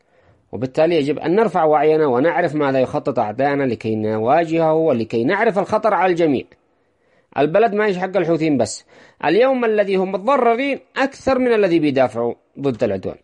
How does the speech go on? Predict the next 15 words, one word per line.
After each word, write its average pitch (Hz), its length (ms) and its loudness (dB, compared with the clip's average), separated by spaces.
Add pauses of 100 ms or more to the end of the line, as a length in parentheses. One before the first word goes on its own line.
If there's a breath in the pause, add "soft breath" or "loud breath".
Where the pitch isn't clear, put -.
(160)
المتضررين 208 680 0
اليوم 240 280 0
الذي 196 240 0
رحبوا 202 360 -2
بالمحتل 214 460 -4
أكثر 240 280 -4
من 214 80 0
المدافعين 131 460 0
عن 107 60 -8
العدوان. 92 300 -12 (1500)
ولذلك 185 580 0 (460 soft breath)
ليش 208 260 2
الله 190 200 4
جعل 156 260 0
الجهاد؟ 143 420 0